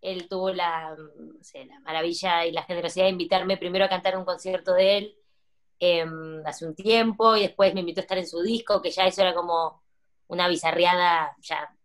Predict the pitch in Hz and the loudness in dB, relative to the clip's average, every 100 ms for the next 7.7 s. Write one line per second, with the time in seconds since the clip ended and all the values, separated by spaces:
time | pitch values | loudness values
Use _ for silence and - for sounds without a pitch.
0 | _ 156 151 160 151 151 160 185 202 185 | _ -16 -14 -8 -2 0 0 0 0 0
1 | 170 196 185 175 196 190 196 196 196 _ | 0 0 -2 -6 -8 2 4 4 0 _
2 | _ _ - _ 170 165 180 185 196 190 | _ _ -20 _ -8 -2 0 2 4 4
3 | 190 175 170 175 202 202 175 165 202 196 | 4 2 -2 0 4 4 2 -4 -2 0
4 | 190 196 202 - - 170 165 165 170 165 | 2 2 2 -4 -16 -10 -8 -6 -4 -6
5 | _ - 160 156 - 156 160 156 160 - | _ -12 -8 -8 -10 -10 -6 -4 -4 -2
6 | 165 220 226 - 190 175 170 160 160 170 | 0 0 -2 -2 -2 0 -2 -2 -2 -4
7 | 165 180 202 196 190 190 185 | -4 0 4 4 4 2 2